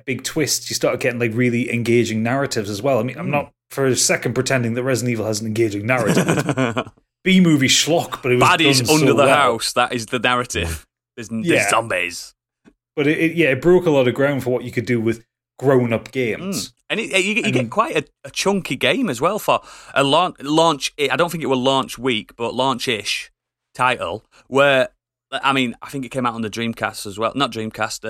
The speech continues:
Speaker 2: um, Saturn as well, didn't it? I think
Speaker 1: Yeah,
Speaker 2: it
Speaker 1: but less
Speaker 2: did.
Speaker 1: said about that part, the better.
Speaker 2: Yeah, ev-, I, absolutely. But it, it launched, and you, you had Chris's campaign and Jill's campaign. That started a trend in that genre then to have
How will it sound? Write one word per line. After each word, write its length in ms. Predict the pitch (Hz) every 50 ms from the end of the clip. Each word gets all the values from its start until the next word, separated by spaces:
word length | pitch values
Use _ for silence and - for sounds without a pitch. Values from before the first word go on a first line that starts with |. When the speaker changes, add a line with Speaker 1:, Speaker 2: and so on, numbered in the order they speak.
| 110 107
Speaker 2:
um, 140 | 104 98 113
Saturn 380 | - - 123 - - 107 104
as 120 | 101 98 104
well, 160 | 110 110 107
didn't 220 | 107 107 101 104 98
it? 120 | 92 - - _ _ _ _ _ _ _ _ _ _
I 40 | -
think 240 | - - - 135 127
Speaker 1:
Yeah, 80 | 139 127
Speaker 2:
it 40 | 120
Speaker 1:
but 80 | 113 120
less 120 | 123 98 -
Speaker 2:
did. 40 |
Speaker 1:
said 120 | - 127 113
about 160 | 110 107 104
that 200 | 107 95 - -
part, 160 | 110 104 87
the 60 | 95
better. 160 | 90 - 95 127
Speaker 2:
Yeah, 240 | 131 104 85 76 -
ev-, 220 | - 117 - - - _
I, 120 | - 107 - -
absolutely. 560 | 113 - - - 107 101 101 90 - 92 92 - _ _ _ _ _
But 180 | 151 156 - - -
it, 140 | 156 147 -
it 140 | - 160 143
launched, 680 | - 135 165 180 190 185 160 - - - - - - _ _ _ _ _ -
and 260 | 131 131 123 117 - -
you, 140 | 123 131 -
you 160 | 127 127 123
had 160 | 120 113 - _ _ _
Chris's 420 | - - - 185 202 - - 180 -
campaign 640 | - - 113 104 104 98 85 90 85 90 92 90 -
and 140 | - 113 113 104
Jill's 260 | 127 139 143 160 -
campaign. 440 | - 139 113 107 - 98 95 98 104
That 160 | 127 156 -
started 340 | - - 170 160 151 127 123
a 40 | 123
trend 540 | - - - 151 151 156 120 104 98 92 107
in 160 | 107 107 98
that 180 | 107 117 - - _ _ _ _ _ _ _ _ _
genre 460 | 107 101 120 135 151 160 131 107 95 101
then 180 | 120 120 107 104
to 120 | - 117
have 180 | 113 113 -